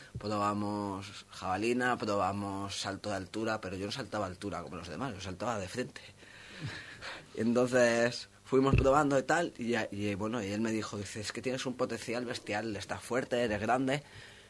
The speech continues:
si tienes un potencial bestial, ¿por qué no te apuntas y tal?". Y entonces, al principio mi madre no me dejaba, luego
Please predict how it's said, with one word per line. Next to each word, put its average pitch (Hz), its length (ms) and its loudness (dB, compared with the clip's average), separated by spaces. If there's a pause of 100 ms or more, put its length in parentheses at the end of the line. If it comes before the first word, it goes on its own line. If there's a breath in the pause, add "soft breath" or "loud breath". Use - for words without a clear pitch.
si - 120 -14
tienes 120 160 4
un 123 80 -2
potencial 147 380 0
bestial, 113 640 0
¿por 101 160 -2
qué 117 100 0
no 127 100 -2
te 131 80 4
apuntas 120 960 0
y 101 80 -2
tal?". 120 220 2
Y 107 40 2
entonces, 110 400 -2 (1120 soft breath)
al 123 180 4
principio 143 640 6
mi 143 100 8
madre 127 280 4
no 127 80 2
me 127 120 2
dejaba, 143 640 6
luego 131 760 6